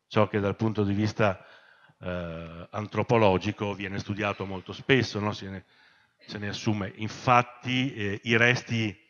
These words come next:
trovati cannibalizzati non appartenevano agli Homo antecessor,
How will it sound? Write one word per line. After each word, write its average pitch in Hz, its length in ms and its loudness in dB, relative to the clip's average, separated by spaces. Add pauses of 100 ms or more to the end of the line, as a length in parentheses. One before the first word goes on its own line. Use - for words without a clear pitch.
(640)
trovati 107 760 0 (1160)
cannibalizzati 120 1200 0 (480)
non 117 280 0
appartenevano 98 1040 -2 (720)
agli 95 220 -8
Homo 95 160 -4
antecessor, 87 760 -12